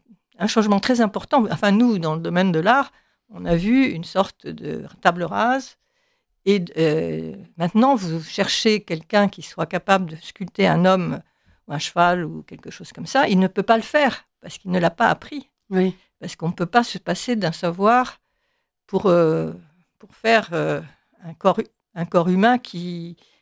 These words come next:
Speaker 1: qui ressemble à un homme. Et ça, je le vois tout le temps quand je, quand les, les, les curés cherchent des, des sculpteurs pour faire un Sacré-Cœur ou pour faire un Christ ou pour faire, euh,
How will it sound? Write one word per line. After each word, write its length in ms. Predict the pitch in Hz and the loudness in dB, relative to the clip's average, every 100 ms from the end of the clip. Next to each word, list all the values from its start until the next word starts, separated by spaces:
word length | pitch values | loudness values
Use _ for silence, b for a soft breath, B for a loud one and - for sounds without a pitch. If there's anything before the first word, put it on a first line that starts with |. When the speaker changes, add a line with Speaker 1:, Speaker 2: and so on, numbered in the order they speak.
| _ | _
Speaker 1:
qui 120 | 175 | -6
ressemble 360 | 185 202 175 | -4 -2 0
à 60 | 160 | 2
un 160 | 185 220 | 4 4
homme. 240 | 277 285 b b b b b b b _ | 2 0 b b b b b b b _
Et 80 | 214 | -8
ça, 180 | 156 247 | 0 2
je 100 | 208 | 2
le 80 | 190 | 0
vois 160 | 190 | 0
tout 180 | 226 - | 0 -2
le 60 | 202 | -6
temps 380 | - 214 285 247 | 0 2 2 0
quand 180 | 170 | -2
je, 120 | 170 - | -4 -6
quand 280 | 185 180 170 | -8 -4 -2
les, 340 | - - - - 208 196 185 | -2 -4 -8 -12 -14 -14 -10
les, 120 | 196 160 | -10 -8
les 180 | 196 180 | -2 -2
curés 320 | - 175 220 | 0 0 2
cherchent 460 | 202 185 185 - - | 2 0 -2 -4 -8
des, 380 | - 170 151 147 _ _ _ _ | -10 -8 -10 -10 _ _ _ _
des 80 | 160 | -12
sculpteurs 540 | 165 - 180 - 233 - | -10 -6 -6 2 2 2
pour 140 | 175 | -6
faire 180 | - 180 | -2 0
un 60 | 165 | 0
Sacré-Cœur 680 | - - 160 - 202 240 214 | -2 -10 -10 0 4 4 2
ou 100 | 165 | 0
pour 240 | - 180 | -6 -20
faire 380 | _ 190 185 180 | _ -4 -2 -2
un 260 | 160 147 - | -6 -14 -20
Christ 420 | - 220 233 - | -8 -6 -6 -10
ou 60 | 175 | _
pour 180 | - 143 | -20 -16
faire, 300 | - - 170 | -10 -10 -10
euh, 100 | - | -16